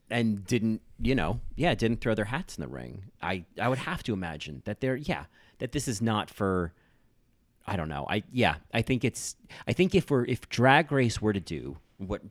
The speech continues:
Drag, what Drag Race Thailand did, where they made a really significant statement at the point of casting, they're like, "I don't care where you're from or how you identify, you can apply." And they made a, s-, a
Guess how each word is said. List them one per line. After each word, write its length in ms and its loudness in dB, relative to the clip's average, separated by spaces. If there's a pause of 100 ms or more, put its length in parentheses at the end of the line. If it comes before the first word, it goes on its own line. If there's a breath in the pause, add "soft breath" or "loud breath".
(320)
Drag, 440 -2
what 160 -8
Drag 180 0
Race 160 -2
Thailand 440 -4
did, 260 -10 (240 loud breath)
where 140 4
they 200 6
made 280 4
a 60 -2
really 640 -2 (260 soft breath)
significant 640 -2
statement 540 -2 (260)
at 200 2
the 80 -2
point 240 -2
of 100 -6
casting, 560 -6 (200 soft breath)
they're 140 -2
like, 240 -2
"I 120 4
don't 120 2
care 160 -2
where 200 2
you're 160 2
from 560 0 (220 loud breath)
or 100 -4
how 160 2
you 180 2
identify, 640 0
you 240 0
can 160 -4
apply." 520 -6 (200 loud breath)
And 80 0
they 80 4
made 320 6
a, 40 2
s-, 220 -4
a 80 0